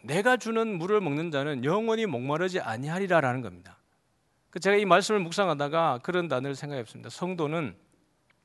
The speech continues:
마르지 않는 샘을 가진 자다." 성도는 마르지 않는 샘을 가진 자다. 예수님께서 늘 그 마르지 않는 샘을 우리에게 공급하시고 원천적으로 우리에게 그 샘을 허락하시는 분은 하나님이시기 때문에 그렇습니다.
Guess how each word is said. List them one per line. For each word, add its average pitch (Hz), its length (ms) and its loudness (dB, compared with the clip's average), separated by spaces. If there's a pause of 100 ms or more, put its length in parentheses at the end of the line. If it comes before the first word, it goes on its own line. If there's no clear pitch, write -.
(520)
마르지 131 400 2
않는 151 200 2
샘을 190 300 -2
가진 117 240 -4
자다." - 360 -14 (760)
성도는 123 580 -6
마르지 156 360 -2
않는 123 200 -2
샘을 139 240 -8
가진 101 260 -14
자다. - 280 -20 (1000)
예수님께서 170 680 4
늘 196 500 0 (200)
그 185 60 6
마르지 165 440 8
않는 202 200 6
샘을 247 340 0
우리에게 175 240 4
공급하시고 165 960 -4 (960)
원천적으로 233 640 8
우리에게 180 360 8
그 170 140 0
샘을 196 340 0
허락하시는 143 520 2
분은 110 320 -8
하나님이시기 160 720 -2
때문에 135 280 -4
그렇습니다. - 500 -12